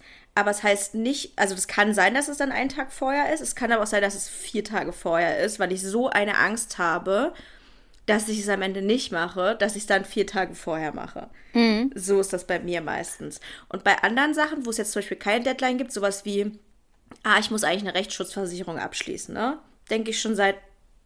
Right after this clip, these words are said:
Speaker 1: anderthalb Jahren drüber nach. Da gibt's auch dieses Barometer und es fließt und fließt und fließt. Und ich weiß, irgendwann mache ich's, aber nicht heute. Ich hab auch drei Jahre gebraucht, um meine Bank zu wechseln.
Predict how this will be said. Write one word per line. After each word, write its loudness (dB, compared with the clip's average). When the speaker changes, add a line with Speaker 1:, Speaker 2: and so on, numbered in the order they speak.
Speaker 1:
anderthalb 0
Jahren -2
drüber -10
nach. -6
Da 2
gibt's 0
auch 4
dieses -4
Barometer -4
und -8
es -10
fließt -2
und -8
fließt -2
und -4
fließt. -2
Und -6
ich -8
weiß, 2
irgendwann 2
mache 2
ich's, -2
aber 2
nicht -4
heute. -8
Ich -6
hab 0
auch -4
drei 4
Jahre 4
gebraucht, 2
um 6
meine 2
Bank 0
zu -6
wechseln. -8